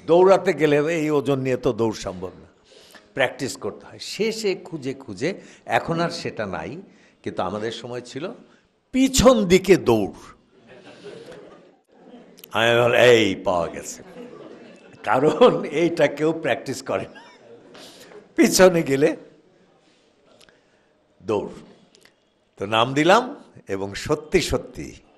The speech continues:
একটি প্রাইজ পেলাম, থার্ড প্রাইজ। হ্যাঁ,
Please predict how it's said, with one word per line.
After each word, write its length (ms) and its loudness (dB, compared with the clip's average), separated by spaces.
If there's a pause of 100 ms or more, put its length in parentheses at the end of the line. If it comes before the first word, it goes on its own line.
(580)
একটি 380 -6
প্রাইজ 580 -8
পেলাম, 320 -12 (960)
থার্ড 420 4 (180)
প্রাইজ। 720 -6 (420)
হ্যাঁ, 260 0